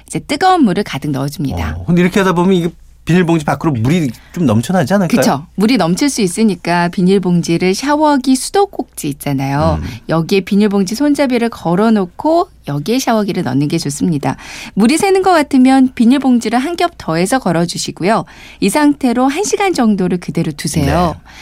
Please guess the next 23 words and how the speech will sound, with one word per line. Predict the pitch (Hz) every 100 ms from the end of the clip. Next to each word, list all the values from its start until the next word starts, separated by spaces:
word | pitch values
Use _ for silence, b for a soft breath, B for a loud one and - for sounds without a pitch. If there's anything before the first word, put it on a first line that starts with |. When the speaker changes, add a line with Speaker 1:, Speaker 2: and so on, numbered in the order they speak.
| B
Speaker 1:
한 | - 302
시간 | 285 277 262
뒤에 | - 185
보면 | 175 175 196
까만 | - 254 262
때가 | - 190 196
둥둥 | - 175 165 160 190 208
떠다니는 | 240 254 269 240 170
게 | 165
보이거든요. | 170 170 170 160 143 131 135 139
Speaker 2:
음. | 165 B B
Speaker 1:
이후로 | - 226 262 277 277 277
깨끗한 | 285 311 349 339
물로 | 262 220 214
여러 | 147 170
번 | 175 214
헹궈주면 | 254 262 240 175 226 311 - B B
이제 | -
남아있던 | 160 147 208 226 - 180 180
때들까지 | 240 277 311 - 185 185
다 | 190 -
씻기면서 | - 240 - 233 175 143 160
깨끗해집니다. | - 247 - 330 - 320 214 170 143 135